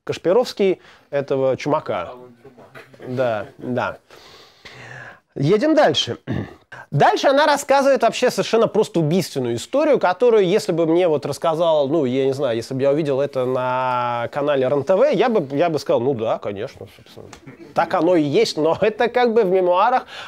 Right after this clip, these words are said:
Анны Фёдоровны Тютчевой. Дев-, э, девушки, э, в общем-то, м, абсолютно серьёзные, ответственные, честные на самом деле и всё такое прочее.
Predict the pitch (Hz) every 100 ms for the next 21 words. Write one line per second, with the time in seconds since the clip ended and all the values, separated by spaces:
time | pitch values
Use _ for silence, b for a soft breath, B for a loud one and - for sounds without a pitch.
0 | B 170 220 214 - 170 170 160 156 123
1 | - 101 92 90 117 127 202 180 143 131
2 | 123 127 165 196 - - 156 147 139 131
3 | 123 120 113 113 120 - 117 110 113 113
4 | 110 B B B B - 123 113 131 -
5 | 160 175 165 123 113 160 143 151 202 220
6 | 196 165 147 139 190 - - 151 127 -
7 | 202 196 196 170 156 147 - 143 139 139
8 | 147 135 131 117 117 123 131 123 - 120
9 | 117 104 - 73 -